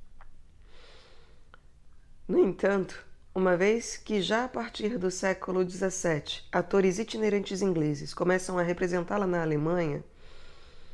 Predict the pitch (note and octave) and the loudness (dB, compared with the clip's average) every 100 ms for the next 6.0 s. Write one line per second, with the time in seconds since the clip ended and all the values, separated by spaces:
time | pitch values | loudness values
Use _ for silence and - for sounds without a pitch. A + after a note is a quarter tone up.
0 | - - - G3 A3 G#3 - F#3+ - G3+ | -14 -12 -4 4 4 4 2 0 2 4
1 | G3+ F#3 G3 G#3 G#3+ G3+ - F3 F3+ G3 | 6 6 4 2 0 -4 0 0 2 2
2 | F3 F#3 - F#3 F3+ F3+ F#3+ - F#3 - | -2 -4 -4 -2 0 0 0 -2 -4 -2
3 | G3 G3 G3 G#3+ E3 D#3 D#3 - - F3 | -4 -2 -2 -2 0 -2 -6 -14 -8 -4
4 | F#3 D#3 C#3+ C#3+ - - - - - - | -2 -2 -2 -6 -14 -16 -18 -18 -16 -16
5 | - D#3+ D#3 D#3+ D#3 F3+ D#3 D#3 E3 | -6 -4 2 4 4 2 2 2 2